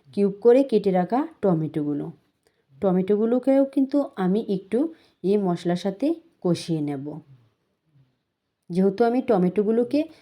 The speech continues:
আগে থেকেই ভেজে নিইনি। এর মধ্যে কিন্তু টমেটোগুলো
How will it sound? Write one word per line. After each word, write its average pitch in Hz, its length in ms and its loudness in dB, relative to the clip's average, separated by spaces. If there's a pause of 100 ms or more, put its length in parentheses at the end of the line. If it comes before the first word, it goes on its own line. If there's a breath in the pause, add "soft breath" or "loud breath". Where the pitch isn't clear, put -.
(200 loud breath)
আগে 175 220 -2
থেকেই 190 320 -2 (100)
ভেজে 151 260 2
নিইনি। 139 400 -4 (3250)
এর 180 180 0
মধ্যে 214 300 0
কিন্তু 240 280 -2 (120)
টমেটোগুলো 214 560 2